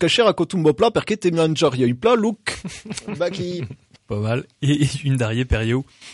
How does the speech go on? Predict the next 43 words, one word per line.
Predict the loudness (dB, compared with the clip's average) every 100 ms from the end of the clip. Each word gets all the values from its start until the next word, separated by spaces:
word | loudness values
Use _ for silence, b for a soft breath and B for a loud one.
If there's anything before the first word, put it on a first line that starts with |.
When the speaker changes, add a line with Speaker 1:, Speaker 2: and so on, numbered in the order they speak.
| B -6
Speaker 2:
à | -6
qui | -4 -4 0
les | 2 2
autres | 0 -2
vous | -4
les | -2 -2
découvrirez | -2 -4 -4 -4 -2 -4
sur | -4
la, | -4 -6 -8
la | -6
pagine | -4 -6 -4 -6
au |
Facebook, | -4 -8 -8 -8
la | -8
fameuse | -8 -6 -6 -6
pagine | -8 -8 -10
au |
Facebook, | -10 -8 -10 -10 b b b b
à | -2
qui | -2 -2
les | 0
forces | 2 2 2
de | 4
l'ordre | 6 6 4
qui | 0
ont | -2
été | 0 0
ovationnées. | 0 -2 -2 -2 -2 -6
Donc, | -8 -6 -6
le, | -6 -6 -10 -14 B B B B
effectivement, | -4 -2 0 2 2
on | 2
voit | 2
un | 2
policier | 2 0 0 0
en | -2
train | 0
de, | 0 0
de | 0
mettre | 0 2 2
une | 0
prune, | 2 2 2 2
euh, | 0 0